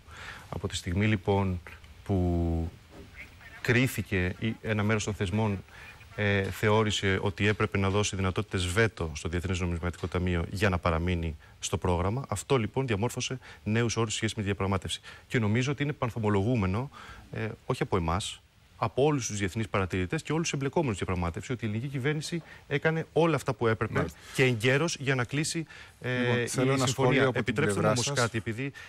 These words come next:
Speaker 1: αναφερθήκατε στο πόσο απομακρυνθήκαμε,
Speaker 2: Μμμ.
Speaker 1: εμ, θα μου επιτρέψετε να πω το εξής. Ο στρατηγικός στόχος αυτής της κυβέρνησης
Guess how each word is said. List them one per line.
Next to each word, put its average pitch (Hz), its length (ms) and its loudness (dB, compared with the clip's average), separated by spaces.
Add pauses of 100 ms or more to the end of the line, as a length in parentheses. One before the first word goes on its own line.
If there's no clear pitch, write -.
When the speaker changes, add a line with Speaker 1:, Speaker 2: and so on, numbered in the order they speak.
(140)
Speaker 1:
αναφερθήκατε 117 640 -6
στο 120 180 -8
πόσο 139 460 -8
απομακρυνθήκαμε, 101 1200 -6
Speaker 2:
Μμμ. 95 100 -8 (280)
Speaker 1:
εμ, 92 640 -4 (1600)
θα - 80 -8
μου 120 60 -2
επιτρέψετε 113 280 0
να - 40 4
πω - 60 -2
το 151 60 2
εξής. 113 420 -2 (1900)
Ο - 80 0
στρατηγικός 110 560 2
στόχος 123 280 0
αυτής 110 200 -2
της - 80 -6
κυβέρνησης 87 680 0